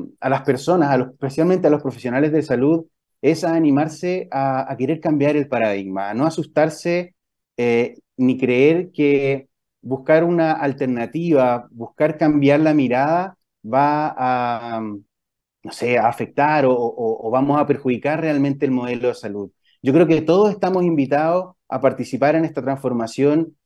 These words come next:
que nuestros pacientes necesitan. Necesitamos una nueva manera de ver medicina. Sea o no sea medicina funcional, eh, les guste o no les guste el modelo, creo que tenemos que trabajar en conjunto en, en tener una mirada integral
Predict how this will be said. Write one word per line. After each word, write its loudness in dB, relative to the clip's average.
que 2
nuestros 0
pacientes -2
necesitan. -4
Necesitamos -2
una 6
nueva 2
manera 0
de -4
ver -6
medicina. -6
Sea 2
o 2
no 4
sea 2
medicina 2
funcional, -2
eh, -8
les 2
guste 0
o 4
no 4
les 2
guste -2
el 2
modelo, 0
creo 2
que 0
tenemos -4
que -8
trabajar 2
en -4
conjunto -2
en, -4
en -6
tener 0
una 4
mirada 4
integral 0